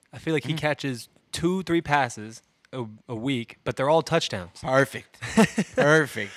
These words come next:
Speaker 1: He won't, the, he won't touch
Speaker 2: Yeah.
Speaker 1: the ball until the red zone,
Speaker 2: Yeah.
Speaker 1: and he scores every time he
Speaker 2: Come
Speaker 1: touches
Speaker 2: on,
Speaker 1: it.
Speaker 2: broski. I
Speaker 1: It's crazy.
Speaker 2: needs that.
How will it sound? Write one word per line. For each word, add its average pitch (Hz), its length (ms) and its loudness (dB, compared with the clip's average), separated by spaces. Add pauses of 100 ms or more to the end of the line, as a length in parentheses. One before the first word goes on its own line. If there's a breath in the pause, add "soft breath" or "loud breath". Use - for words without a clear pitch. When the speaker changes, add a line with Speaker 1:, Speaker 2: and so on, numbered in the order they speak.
(100)
Speaker 1:
He 165 100 6
won't, 190 460 2
the, 151 100 0
he 151 120 -2
won't 180 220 -2
touch 180 180 0
Speaker 2:
Yeah. - 60 -10
Speaker 1:
the 147 80 0
ball 143 240 6
until 127 180 -2
the 127 100 -2
red 135 220 2
zone, 117 240 -4
Speaker 2:
Yeah. 104 100 -8
Speaker 1:
and 131 80 0
he 127 80 0
scores 147 360 4
every 117 180 0
time 117 180 2
he 110 60 -4
Speaker 2:
Come 131 180 2
Speaker 1:
touches 110 180 -2
Speaker 2:
on, 95 100 -10
Speaker 1:
it. 92 40 -18
Speaker 2:
broski. 98 420 -10
I 110 100 -8
Speaker 1:
It's 110 100 -10
crazy. 175 400 -2
Speaker 2:
needs 104 220 -14
that. 104 260 0